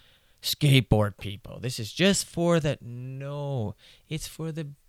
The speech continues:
betterment of everybody, the people walking through the park,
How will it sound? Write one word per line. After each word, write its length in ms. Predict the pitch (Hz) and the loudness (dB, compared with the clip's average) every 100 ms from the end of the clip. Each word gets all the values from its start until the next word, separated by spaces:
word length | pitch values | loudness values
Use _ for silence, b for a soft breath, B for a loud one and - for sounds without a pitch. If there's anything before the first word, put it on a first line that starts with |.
| - | -4
betterment 760 | 160 175 175 175 170 160 147 135 | 0 2 2 2 0 0 0 0
of 160 | 120 - - | -4 -6 -6
everybody, 800 | 139 139 135 120 110 95 101 98 | 0 2 2 0 -6 -6 -4 -4
the 120 | 92 | -4
people 420 | - 92 - 85 | 0 0 0 0
walking 460 | 85 92 107 - - | 2 2 0 0 -2
through 280 | - 127 165 | 0 2 2
the 140 | 165 | 0
park, 380 | - 147 151 156 | 0 2 2 0